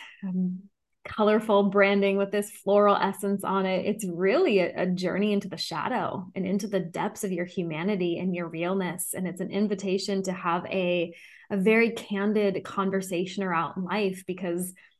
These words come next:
we've been through things as women together. You know, you have your own story, Laura, and I just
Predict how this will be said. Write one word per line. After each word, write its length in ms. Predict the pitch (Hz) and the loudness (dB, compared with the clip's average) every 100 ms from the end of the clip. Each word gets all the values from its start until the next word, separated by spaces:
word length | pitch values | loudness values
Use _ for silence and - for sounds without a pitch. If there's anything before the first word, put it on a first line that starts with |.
| _ _ | _ _
we've 200 | 247 247 | -2 2
been 220 | 294 392 | 4 4
through 160 | 403 349 | 4 2
things 400 | 311 208 185 185 | 2 0 0 -2
as 160 | 190 | -2
women 240 | 185 185 180 | 0 0 -2
together. 600 | 190 175 175 165 160 180 - - _ | -2 -4 -2 -2 -2 -6 -18 -20 _
You 80 | 196 | 0
know, 100 | 190 | 2
you 200 | 190 214 | 4 2
have 180 | 220 | 2
your 140 | 214 - | 2 2
own 200 | 196 196 | 2 0
story, 520 | 196 - 185 196 226 | -2 -2 0 2 4
Laura, 560 | 196 180 175 175 190 - | 4 4 4 2 -2 -4
and 360 | 196 185 185 185 - - - _ | 0 2 2 2 -6 -20 -20 _
I 40 | 180 | 0
just 320 | 196 190 | 2 2